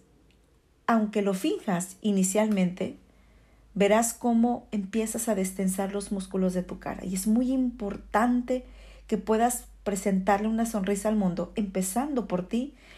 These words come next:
porque desde ahí estás programando tu mente acerca de cómo quieres afrontar día a día tu vida. Hábito número cuatro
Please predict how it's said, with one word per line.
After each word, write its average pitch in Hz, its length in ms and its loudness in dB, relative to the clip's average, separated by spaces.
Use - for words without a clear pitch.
porque 277 260 2
desde 311 240 2
ahí 226 160 2
estás 208 300 -2
programando 196 560 0
tu 254 100 -4
mente 220 460 0
acerca 226 400 0
de 202 140 0
cómo 208 240 -4
quieres 208 260 -4
afrontar 190 540 -2
día 247 480 2
a 190 140 4
día 196 420 0
tu 214 120 -2
vida. - 300 -4
Hábito 392 320 8
número 220 320 4
cuatro - 340 0